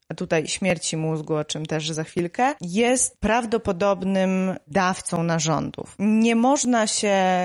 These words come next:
zgłosić jako chętny dawca. Istnieje coś takiego jak oświadczenie woli, czyli, e, tutaj propagowane przez organizację Pol Transplant, zajmującą się właśnie w Polsce transplantologią,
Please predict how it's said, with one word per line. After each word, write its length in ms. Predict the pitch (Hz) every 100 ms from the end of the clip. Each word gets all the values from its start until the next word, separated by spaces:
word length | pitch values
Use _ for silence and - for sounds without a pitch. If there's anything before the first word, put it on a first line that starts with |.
| 180 -
zgłosić 800 | 175 175 190 185 180 - 170 -
jako 680 | 180 175 - 175 165 135 - -
chętny 560 | - 202 196 170 165
dawca. 640 | 139 143 147 - - - - _ _ _ -
Istnieje 520 | 185 - 247 262 254
coś 180 | 220 -
takiego 580 | 190 - 185 160 165
jak 540 | 170 156 151 156 - 175 -
oświadczenie 640 | 185 - 175 - 202 190 185
woli, 560 | 165 160 151 165 190 -
czyli, 640 | 185 165 165 165 165 165 -
e, 240 | 160 160 160
tutaj 600 | 196 - 165 160 165 - _ -
propagowane 800 | 190 196 185 185 180 196 190
przez 380 | 170 - 170 165
organizację 640 | - 170 185 180 190 - 180
Pol 300 | - 180 180
Transplant, 680 | - 175 170 - 160 151
zajmującą 600 | 147 160 160 165 170 165 165
się 120 | 165
właśnie 280 | 170 175 170
w 80 |
Polsce 360 | - 170 165 165
transplantologią, 1080 | 165 170 - 165 160 160 156 156 170 196